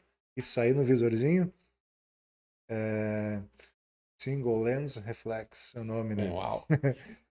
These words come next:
Speaker 1: E essas aqui são digital single lens reflex.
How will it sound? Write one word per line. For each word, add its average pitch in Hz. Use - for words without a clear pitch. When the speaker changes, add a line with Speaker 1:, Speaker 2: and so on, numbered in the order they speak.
Speaker 1:
E 123
essas 123
aqui 131
são 135
digital 131
single 131
lens 117
reflex. 127